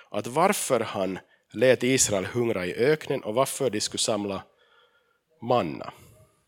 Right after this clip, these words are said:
Det står i femte Moseboken åtta tre att han ödmjukade dig, nej, Mose säger det här. "Han ödmjukade dig och lät dig hungra,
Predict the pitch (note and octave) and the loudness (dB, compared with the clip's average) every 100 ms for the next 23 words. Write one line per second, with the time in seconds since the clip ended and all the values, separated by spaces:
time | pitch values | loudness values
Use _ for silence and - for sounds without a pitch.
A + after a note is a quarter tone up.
0 | _ _ _ _ _ _ _ - - - | _ _ _ _ _ _ _ -20 -20 -20
1 | - - - - _ _ F#2+ - D3 D#3+ | -20 -20 -20 -20 _ _ -4 2 6 6
2 | C#3+ - - - - D3+ D#3+ - D#3+ C#3+ | 4 -2 -10 -6 0 2 0 0 2 4
3 | C3+ C3+ A#2+ A2+ A#2+ A#2 B2 A#2+ A#2 - | 4 0 2 2 0 -2 0 4 2 0
4 | - - - E3+ A3 - E3+ F3+ C3+ A2+ | -12 -14 -4 -2 -2 -4 -2 0 0 2
5 | G#2+ A2+ G2+ G2+ G#2 G#2 G2+ - - _ | 2 0 -2 -2 0 2 0 -6 -18 _
6 | A#2+ A#2 C#3+ B2 - D#2+ C#2 D2 - - | -6 2 2 2 -2 -6 -10 -12 -16 -20
7 | - - A3+ - F#3+ E3 C#3+ C3 A#2+ A2+ | -4 4 4 6 4 4 4 6 4 2
8 | A#2 A2+ G#2+ A2+ C3 D3 - A2+ A2 - | 2 2 2 2 4 4 4 2 2 0
9 | C3 A2+ E2+ D#2 | 0 0 -2 -6